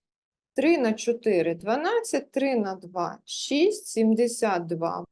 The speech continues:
в мене виходить. Віднімаю. Виходить три і виходить два. Виходить двадцять три. Записую три цілих.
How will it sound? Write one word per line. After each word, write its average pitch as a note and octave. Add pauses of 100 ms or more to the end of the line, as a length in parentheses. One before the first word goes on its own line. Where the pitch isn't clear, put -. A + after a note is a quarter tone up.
(220)
в G3
мене D#4
виходить. F#4 (420)
Віднімаю. A#3+ (320)
Виходить G#3
три C#4 (500)
і D#4
виходить C4
два. F3+
Виходить C#4
двадцять A3
три. G3+ (160)
Записую G#3+
три A#3
цілих. F3+